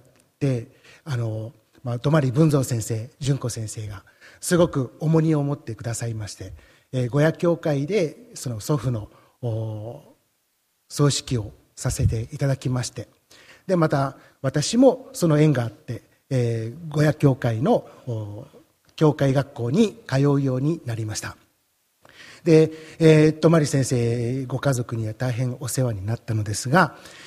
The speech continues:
えー、まあ、私が小学校六年生ぐらいの頃ですかね、反抗期に入りましてですね、えー、教会に行くのが嫌になって、で、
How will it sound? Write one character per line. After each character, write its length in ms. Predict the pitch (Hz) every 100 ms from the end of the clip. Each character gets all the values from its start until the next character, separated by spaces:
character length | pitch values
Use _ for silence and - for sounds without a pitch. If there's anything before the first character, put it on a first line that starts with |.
| - -
え 160 | 139 123
ー、 20 |
ま 200 | 147 139
あ、 60 | 127
私 360 | 127 151 -
が 120 | 131
小 240 | 131 151 147
学 220 | 156 -
校 160 | 131 120
六 240 | 139 -
年 180 | 165 175
生 240 | - 147
ぐ 120 | 120 110
ら 80 |
い 60 | 101
の 60 | 107
頃 200 | 113 117
で 100 | 110
す 100 | -
か 140 | 139
ね、 200 | 175 151 - - -
反 220 | - 160
抗 220 | 160 165 165
期 140 | 143
に 100 | 120
入 180 | - 117
り 80 | 113
ま 140 | 113
し 80 | -
て 100 | 107
で 60 |
す 120 | 101 139
ね、 220 | 165 - - _ _ - -
え 300 | 127 120 117
ー、 100 | 113
教 220 | - 151
会 260 | 151 151 143
に 100 | 135
行 100 | 127
く 120 | 151
の 120 | 139
が 120 | 110 104
嫌 180 | 135
に 100 | 156
な 120 | 120 107
っ 20 |
て、 280 | - 104 - _ _ - - -
で、 380 | 139 139 139